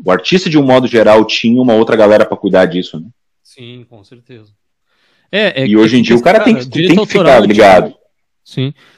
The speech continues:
Speaker 2: Direito autoral é tipo o, como é que fala, velho? Porra, agora. O coisa do consumidor, né? Que tem na,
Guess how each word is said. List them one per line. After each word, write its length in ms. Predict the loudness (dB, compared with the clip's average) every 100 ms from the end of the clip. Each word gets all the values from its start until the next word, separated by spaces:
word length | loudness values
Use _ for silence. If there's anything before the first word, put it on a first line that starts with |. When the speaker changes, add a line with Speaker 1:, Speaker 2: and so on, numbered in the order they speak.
| _
Speaker 2:
Direito 280 | -6 -4 -4
autoral 320 | -2 0 0
é 40 | -2
tipo 280 | -8 -16 -12
o, 1500 | -10 -8 -8 -10 -10 -10 -8 -8 -8 -8 -8 -8 -8 -10 -14 -20 _ _ _ _
como 160 | -16 -16
é 40 |
que 80 | -14
fala, 220 | -16 -16 -12
velho? 300 | -10 -10 -12
Porra, 120 | -16
agora. 200 | -20 -20 _ _ _ _ _ _ _ _ _ -12
O 120 | -8 -4
coisa 200 | -4 -4
do 80 | -4
consumidor, 540 | -4 -2 -2 -2 -2
né? 240 | -2 -4 -10 _
Que 100 | -16
tem 240 | -4 -2 0
na, 640 | 0 -2 -4 -6 -12